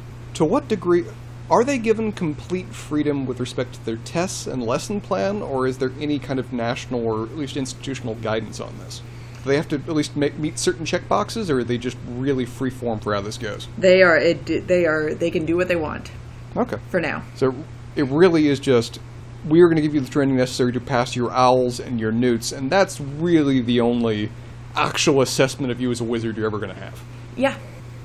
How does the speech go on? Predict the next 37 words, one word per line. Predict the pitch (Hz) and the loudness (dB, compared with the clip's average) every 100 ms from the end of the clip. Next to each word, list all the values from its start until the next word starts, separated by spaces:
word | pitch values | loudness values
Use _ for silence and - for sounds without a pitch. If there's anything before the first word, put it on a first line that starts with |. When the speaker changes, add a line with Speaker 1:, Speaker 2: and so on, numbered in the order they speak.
| - | -2
Speaker 2:
Yeah, | 226 226 180 - | 4 4 4 6
um, | 220 214 | 6 6
and | 240 240 | 6 4
so | 269 | 6
there | 247 240 | 4 4
are, | 233 254 247 240 - - - - 226 | -2 -2 -4 -6 -10 -16 -16 -4 4
I | |
mean, | 233 233 | 6 6
I | - | 4
assume | 226 214 285 285 | 4 2 0 2
that | 226 | 2
they | 196 | 2
must | 185 185 - | 2 0 0
be | 214 | -4
teaching | 214 185 185 180 | -6 -6 -4 -4
to | - 180 | -4 -6
some | - 196 175 175 190 196 - | -4 -2 -2 0 -2 -4 -6
sort | 226 214 | 0 2
of | 220 214 - - | 2 0 -4 -14
standard, | - - 226 220 233 220 | -10 -2 0 2 2 0
simply | - 190 190 | -2 -4 -2
because | 175 180 170 160 | -2 -2 -4 -2
what | 170 | -4
we, | 170 160 147 170 | -2 -4 -6 -4
what | 170 | -2
we | 160 | -2
learn | 165 196 214 170 156 156 165 - 175 | 0 2 2 0 -6 -8 -10 -14 -10
when | 170 165 165 165 165 160 - - | -6 -4 -4 -8 -10 -12 -14 -6
Harry | 185 180 170 | -2 -2 -2
and | 165 165 | -4 -2
Ron | 160 160 | -2 -4
and | 156 | -6
Hermione | 165 185 170 151 | -2 -2 -2 -4
actually | 147 143 151 | -8 -8 -8
take | - 175 160 | -6 -6 -4
their | 156 - | -4 -4
owls | 156 143 143 147 - | -4 -4 -6 -8 -12